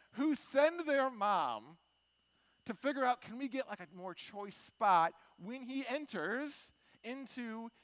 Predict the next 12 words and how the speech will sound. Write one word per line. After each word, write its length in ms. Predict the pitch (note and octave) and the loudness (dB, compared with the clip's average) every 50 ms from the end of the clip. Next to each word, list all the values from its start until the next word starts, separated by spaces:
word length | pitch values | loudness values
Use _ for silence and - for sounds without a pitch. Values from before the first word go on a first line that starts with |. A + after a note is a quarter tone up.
| _ | _
his 360 | - - G#3+ G#3+ G#3 G#3 F3 | -10 -6 -4 -4 -4 -6 -8
kingdom, 420 | - - C#4 D#4+ E4+ C#4 G#3+ E3+ D#3+ | -8 -4 -4 -4 -4 -4 -6 -6 -8
when 100 | F#3 G3 | -8 -10
he 100 | G#3 - | -10 -10
enters 340 | F#3+ G3+ G3+ - A#3 A3+ G3 | -10 -10 -8 -8 -8 -8 -8
into 220 | G3 F#3+ F#3 F#3 | -10 -10 -8 -6
his 180 | F#3 G3 D#3+ E3+ | -8 -8 -10 -10
reign, 440 | E3+ G#3+ B3+ C4 B3 A3 G3 F3 | -10 -8 -6 -6 -4 -6 -6 -8
into 220 | F3 F3+ F3+ F#3 F#3 | -10 -12 -10 -8 -8
his 200 | E3+ F#3+ G3 F#3+ | -6 -8 -8 -10
agenda, 500 | G3 - A#3 B3+ A#3+ A3 F#3 D3+ A#2+ G#2 E2+ D#2+ _ _ _ _ _ _ _ _ _ _ _ _ _ _ _ _ _ _ _ _ _ - F#3+ F#3+ | -12 -12 -10 -10 -10 -8 -8 -8 -10 -10 -12 -16 _ _ _ _ _ _ _ _ _ _ _ _ _ _ _ _ _ _ _ _ _ -10 -4 0
right? 240 | C4+ D4 C4 - - | 0 0 0 -2 -8